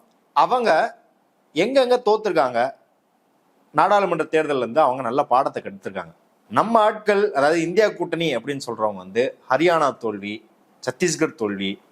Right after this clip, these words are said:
ராஜஸ்தான் தோல்வி, அதுல இருந்து பாடங்களை ஒழுங்காக கற்கவில்லை அப்படிங்கிறத நம்ம பார்க்கிறோம். அஹ், அதுதான் இப்ப நம்ம புரிஞ்சுக்கிறோம். ஏன்னா, இவங்க சில ஃபேக்டர்ஸ் சொன்னாங்க இல்லையா, அந்த ஃபேக்டர்ஸ் எல்லாம் ஃபேக்டர்ஸா ஒர்க் அவுட் ஆகல. இவங்க குறிப்பாக மராட்டிய உணர்வுன்னு சொல்றாங்க இல்லையா, அந்த மராட்டிய உணர்வை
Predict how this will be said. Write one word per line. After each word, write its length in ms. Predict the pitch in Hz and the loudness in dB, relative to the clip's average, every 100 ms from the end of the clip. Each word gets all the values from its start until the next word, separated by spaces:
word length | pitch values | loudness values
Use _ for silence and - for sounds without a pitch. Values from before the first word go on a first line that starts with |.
| _ | _
ராஜஸ்தான் 640 | - 131 160 180 165 127 - | 0 2 2 0 -2 -4 -6
தோல்வி, 360 | 101 95 92 - | -10 -10 -6 0
அதுல 220 | 123 - | 0 0
இருந்து 180 | 170 - | -2 2
பாடங்களை 440 | 131 175 147 143 | 2 2 0 0
ஒழுங்காக 560 | 123 113 139 156 - 135 | 0 2 0 0 -2 -4
கற்கவில்லை 480 | - 190 135 127 | 0 0 2 0
அப்படிங்கிறத 380 | 101 110 98 110 | -2 -6 -10 -8
நம்ம 160 | 151 101 | -8 -2
பார்க்கிறோம். 380 | 117 123 92 - _ - - - - | 0 0 -6 -12 _ -20 -20 -20 -2
அஹ், 200 | 123 117 | 0 4
அதுதான் 300 | 110 160 220 | 4 4 2
இப்ப 120 | 170 | 0
நம்ம 300 | 160 139 120 - | 0 0 0 -2
புரிஞ்சுக்கிறோம். 400 | 170 175 143 107 - _ _ _ | -4 -2 -2 -4 -8 _ _ _
ஏன்னா, 180 | 156 214 | 0 2
இவங்க 360 | 190 185 226 214 | 2 0 0 0
சில 180 | 202 | 0
ஃபேக்டர்ஸ் 540 | 175 208 233 240 208 - | 2 0 2 -2 -2 -4
சொன்னாங்க 300 | 160 151 127 | -2 -2 -2
இல்லையா, 240 | 104 123 | -2 -2
அந்த 160 | 120 120 | -2 -2
ஃபேக்டர்ஸ் 420 | 180 220 - 180 170 | 0 0 0 -2 0
எல்லாம் 360 | 165 226 226 _ _ | 2 2 -2 _ _
ஃபேக்டர்ஸா 400 | 165 170 165 147 | 0 0 -2 0
ஒர்க் 340 | 165 135 185 165 | 0 0 0 0
அவுட் 80 | |
ஆகல. 500 | 117 120 110 110 104 - - | 2 2 2 2 2 -2 -6
இவங்க 340 | 135 156 143 | -2 0 -2
குறிப்பாக 800 | - 254 - 190 160 175 220 - - | 0 -2 2 2 4 4 4 0 -2
மராட்டிய 440 | 139 175 214 208 190 | 2 2 2 2 0
உணர்வுன்னு 380 | 160 156 165 160 | 2 0 -2 -4
சொல்றாங்க 300 | 139 139 113 | -4 -2 -2
இல்லையா, 400 | 95 101 98 - | -4 -2 -2 -4
அந்த 240 | - 143 143 | -12 -6 -2
மராட்டிய 440 | 135 185 233 208 | 2 2 2 0
உணர்வை 420 | 151 120 101 104 | -2 -2 -4 0